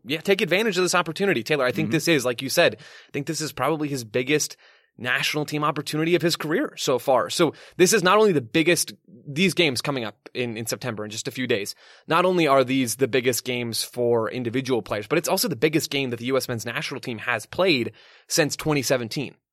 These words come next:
Speaker 1: Right? This is the real deal right here. And so it's gonna be the opportunity for Josh Sargent and a whole host of others to really cla-, stake their claim and, and do something meaningful. Not that beating Mexico in, in multiple trophies and multiple competitions over the summer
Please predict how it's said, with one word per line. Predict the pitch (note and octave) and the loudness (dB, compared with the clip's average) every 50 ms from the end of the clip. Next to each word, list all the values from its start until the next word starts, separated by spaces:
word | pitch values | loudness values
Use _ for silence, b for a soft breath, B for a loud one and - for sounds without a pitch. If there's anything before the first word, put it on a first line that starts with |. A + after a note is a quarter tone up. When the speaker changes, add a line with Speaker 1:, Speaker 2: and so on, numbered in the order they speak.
| _ _ - | _ _ 2
Speaker 1:
Right? | E3 F3+ - C#3 | 2 2 2 6
This | C3 F#3+ G#3 - | 6 6 6 8
is | A#3+ G3+ - | 6 4 6
the | - E3 C#3 | 6 6 6
real | B2+ D3 D#3+ F3+ E3+ C#3 | 6 6 4 4 4 4
deal | A2+ G#2 B2+ D#3 G3 F3 A2 D#2+ - | -2 -2 2 4 4 4 4 0 -4
right | - A#2+ A#2+ E2+ - | -2 -2 -2 -2 -2
here. | - - B2+ G#2 | -6 -4 -2 -2
And | G2+ B2 | -2 0
so | - D#3+ | 0 0
it's | D3+ - | 0 0
gonna | - F#3 F3+ | 0 0 0
be | E3 D3+ | 2 2
the | D3 | 0
opportunity | D#3 - D3+ - - D#3 D3 C#3+ C3 | 0 0 -4 -8 -6 -4 -4 -4 -6
for | - - C3+ C3+ C3+ B2+ A#2+ B B B B B | -2 0 4 4 6 4 4 B B B B B
Josh | - D3+ E3 - - | 0 0 2 2 4
Sargent | E3+ E3+ E3+ C3+ D3 - | 4 4 2 2 -2 -2
and | D#3 C#3+ | 0 -2
a | B2 | -2
whole | - - F#3 F3+ D3+ | 0 0 0 0 0
host | - - E3+ F3 - - | 2 2 2 2 2 0
of | D#3 | -2
others | - - E3 F#3 G3+ D#3 B2+ - | -2 -2 0 2 2 0 0 -4
to | - - D#3+ | -6 -8 -8
really | B2 A2+ B2 D3 D#3 D#3 D#3+ D#3+ C#3 b b b b b b b _ - | -6 -4 -2 -2 0 0 2 0 0 b b b b b b b _ -10
cla-, | - B2 C#3+ D#3 - | -2 0 0 0 0
stake | - - - F3+ F#3 - | 0 2 2 2 4 6
their | G#3+ G#3 F3+ | 4 4 4
claim | - F3+ G#3 C#4 G#3+ | 4 2 2 2 2
and, | D#3+ C#3 | 0 0
and | - D#3+ D#3+ C#3+ B2 | 2 0 0 0 0
do | A2+ F3+ F#3+ | -2 -2 -2
something | F3+ F#3+ F#3+ E3 C3+ B2+ | 0 0 -2 -2 -2 -2
meaningful. | C#3 D#3+ G3 G3+ F3 - - C3+ A#2 | -2 -2 0 -2 -2 -2 0 0 0
Not | B2 C#3 D#3+ - | 2 0 -2 0
that | - D#3 A#2 A2+ | 0 -2 0 0
beating | D#3 E3+ D#3+ C3 | -2 -2 0 -2
Mexico | C3+ - - - - - D3 C#3 C#3 | -2 -4 -6 -8 -4 -2 0 0 0
in, | C3+ B2+ | 0 -2
in | A#2 A#2 | -4 -4
multiple | B2+ C3 C3+ - - C3 B2+ | -4 -4 -4 -4 -4 -6 -6
trophies | - - C#3 C3 A#2 C3 A#2+ | -4 -2 -4 -4 -4 -6 -8
and | A2+ | -6
multiple | A#2+ A#2 A2+ A2 A#2 - | -8 -8 -8 -8 -12 -10
competitions | - A#2+ A#2 - - C3 A#2 - B2 A#2+ A2 - | -10 -10 -10 -8 -10 -10 -8 -8 -8 -8 -8 -8
over | B2+ B2+ A#2 | -8 -6 -6
the | A2+ A2+ | -6 -6
summer | - C3+ C3 B2 A2+ G#2 | -6 -6 -4 -6 -6 -8